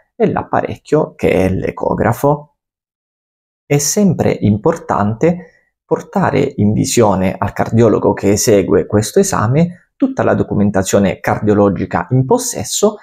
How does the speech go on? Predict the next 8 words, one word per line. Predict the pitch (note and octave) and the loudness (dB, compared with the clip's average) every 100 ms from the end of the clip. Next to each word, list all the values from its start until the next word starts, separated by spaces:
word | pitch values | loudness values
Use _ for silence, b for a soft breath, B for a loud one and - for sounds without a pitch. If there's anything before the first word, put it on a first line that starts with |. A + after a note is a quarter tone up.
| B | B
e | - | -2
anche | F3+ - A2 G2+ | 0 0 -2 0
la | G2 | 0
terapia | - C#3+ F3+ - G2+ | 0 0 0 -2 -4
che | A2 | -2
si | - A#2 | -2 -2
sta | - - - | -2 -2 -4
assumendo | - - C#3 G2+ C3+ F#3 | -4 0 0 0 0 0